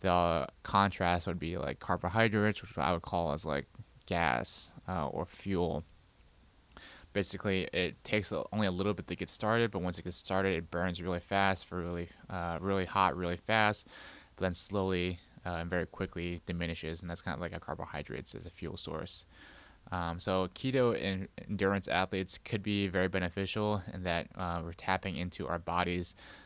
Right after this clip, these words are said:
ability to burn energy, uh, for a long time, and that, um, once we are used to burning fat, uh, this, uh, is called f-, being fat adapted.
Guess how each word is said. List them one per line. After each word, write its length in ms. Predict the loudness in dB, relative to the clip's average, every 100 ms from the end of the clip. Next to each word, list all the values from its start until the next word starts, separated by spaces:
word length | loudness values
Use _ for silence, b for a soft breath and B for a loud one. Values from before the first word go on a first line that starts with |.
| B
ability 400 | -8 0 2 2
to 120 | 0 -6
burn 560 | 0 2 4 2 -2 -6 -8
energy, 560 | -6 -4 -2 -2 -2 -6 -12
uh, 380 | -8 -6 -6 -6 -6
for 140 | -4
a 40 | -4
long 360 | 0 0 0
time, 440 | -2 0 2 0 -2 B B B B B -8
and 160 | -2
that, 260 | 0 0 -2 -4
um, 540 | -4 -2 -2 -4 -6 -6
once 300 | -4 -4 -4
we 280 | -4 -2 -2
are 220 | -2 -2
used 360 | -2 -2 -2 -2
to 60 |
burning 280 | -4 -4 -4
fat, 380 | -6 0 0 0 -4 -10
uh, 320 | -6 -4 -4 -4
this, 380 | -4 -4 -8 -10 -18 -20 -20 -10
uh, 340 | -2 0 0 -2 -8 -14 -20 -8
is 140 | -6
called 240 | -2 0 0
f-, 140 | -4 -4
being 200 | -4 -2
fat 300 | 0 0 0
adapted. 600 | 0 0 2 0 0